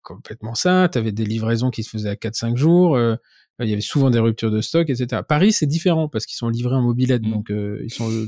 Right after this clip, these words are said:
Speaker 1: commandés. Non, mais c'est vrai, ils commandaient le matin, livrés l'après-midi, c'est un truc de fou, hein. Mais, euh, nous, c'était, euh, voilà, on pouvait, quand t'étais en panne d'anesthésique, <laughs> c'était quand même con, quoi.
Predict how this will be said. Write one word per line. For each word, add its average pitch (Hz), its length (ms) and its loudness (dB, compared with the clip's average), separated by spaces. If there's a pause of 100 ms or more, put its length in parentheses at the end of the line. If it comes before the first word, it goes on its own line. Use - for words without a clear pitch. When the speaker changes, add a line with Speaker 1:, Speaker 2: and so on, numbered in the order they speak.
Speaker 1:
commandés. 131 320 0
Non, 160 80 4
mais 185 60 4
c'est 175 100 0
vrai, 226 80 4
ils 180 60 2
commandaient 139 300 4
le 135 40 6
matin, 127 260 2
livrés 151 180 4
l'après-midi, 143 360 4
c'est 113 140 -4
un - 20 -4
truc 110 140 -6
de 139 100 0
fou, 196 220 2
hein. 190 80 0 (520)
Mais, 120 200 2
euh, 110 300 2
nous, 180 180 6
c'était, 139 320 0
euh, 117 160 4
voilà, 175 180 4
on 120 80 2
pouvait, 113 200 -4 (680)
quand 120 60 -4
t'étais 117 200 -2
en 120 100 2
panne 123 140 2
d'anesthésique, 135 520 4
<laughs> - 0 -
c'était - 180 -4
quand 113 140 0
même 107 180 2
con, 226 220 0
quoi. - 220 0